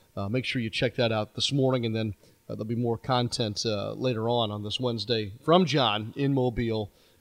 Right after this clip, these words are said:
at the, uh, Senior Bowl. So lots going on, you know, and, and, and I thought it was interesting yesterday.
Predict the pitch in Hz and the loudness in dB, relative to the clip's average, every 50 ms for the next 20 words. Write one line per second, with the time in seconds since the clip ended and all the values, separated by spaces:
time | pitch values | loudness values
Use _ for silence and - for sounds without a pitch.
0 | _ - 113 113 107 - - 117 107 104 104 98 95 - _ _ _ _ - - | _ -6 -6 -6 -6 -6 -8 -6 -6 -4 -6 -6 -8 -10 _ _ _ _ -2 2
1 | - 165 165 165 147 127 110 98 113 95 104 104 - - 131 123 113 101 98 - | 6 6 8 6 6 4 2 0 -4 -4 -4 -4 -2 0 0 0 0 -2 -6 -12
2 | _ _ _ _ _ _ _ _ _ _ _ _ _ _ 113 110 123 139 143 - | _ _ _ _ _ _ _ _ _ _ _ _ _ _ -14 -10 -10 -4 -4 -4
3 | - 127 120 113 110 110 107 104 117 120 131 135 131 120 117 120 117 - 131 131 | -4 -2 -4 -4 -2 -4 -6 -6 -6 -4 -2 0 2 2 2 0 0 -2 -2 -4
4 | 120 113 - _ - - - _ 139 143 151 151 - 208 240 208 170 139 170 185 | -4 -4 -8 _ -20 -20 -8 _ 2 2 2 6 8 8 8 10 8 6 4 0
5 | 175 - 139 - 165 147 135 139 135 - - 131 123 113 110 104 | 0 -2 -4 -2 0 0 0 0 0 -2 0 0 0 0 -2 -4